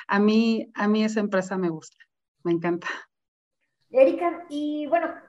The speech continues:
Speaker 2: sabes que cada vez hay más empresas que apuestan por incorporar a mujeres a, a la operación de vehículos pesados,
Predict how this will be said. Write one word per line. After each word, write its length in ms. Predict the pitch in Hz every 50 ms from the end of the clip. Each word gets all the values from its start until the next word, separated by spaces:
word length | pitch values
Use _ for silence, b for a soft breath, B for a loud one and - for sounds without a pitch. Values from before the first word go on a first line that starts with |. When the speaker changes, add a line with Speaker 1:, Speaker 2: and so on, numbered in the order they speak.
| _ 220
Speaker 2:
sabes 360 | - 285 285 277 294 294 294 -
que 240 | 254 240 226 214 -
cada 200 | 233 247 254 262
vez 180 | 262 262 262
hay 100 | 262 247
más 300 | 233 240 240 262 269 -
empresas 480 | 269 233 202 226 214 214 214 233 226 226
que 60 | -
apuestan 480 | 196 - - 208 196 196 - 226 220 -
por 420 | 196 190 185 175 - - - - _ -
incorporar 760 | 220 220 214 220 226 214 208 - 208 202 202 220 226 233
a 140 | 233 214 196
mujeres 400 | 185 185 - 220 208 202 196 -
a, 380 | 190 180 175 170 165 160 - -
a 80 | 180
la 80 | 185 185
operación 480 | 185 - 202 196 190 190 - 233 233 226
de 80 | -
vehículos 420 | 208 202 202 202 226 226 220 220 -
pesados, 460 | - 214 214 240 233 240 226 220